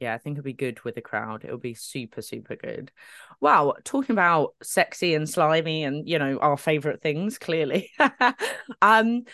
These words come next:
I would love to know what your kind of thoughts and your vibes are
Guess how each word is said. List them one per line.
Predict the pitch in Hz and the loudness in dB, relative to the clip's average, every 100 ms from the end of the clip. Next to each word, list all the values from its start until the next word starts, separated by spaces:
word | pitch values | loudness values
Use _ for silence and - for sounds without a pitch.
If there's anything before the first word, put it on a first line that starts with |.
| - - | -4 2
I | 262 | 4
would | 285 277 370 | 4 0 0
love | 214 190 233 - | 2 2 2 -2
to | - | -10
know | 185 170 131 123 | -4 -2 0 -2
what | 117 160 170 | -2 -2 0
your | 170 143 143 143 143 143 | 0 0 2 2 2 0
kind | - 143 117 | -4 -8 -8
of | |
thoughts | - - 233 233 220 - - | -6 0 2 4 4 2 -4
and | 160 | -4
your | 160 156 | -2 -2
vibes | 143 151 156 170 160 - | 0 2 4 4 0 -2
are | 131 123 110 117 | -2 0 0 0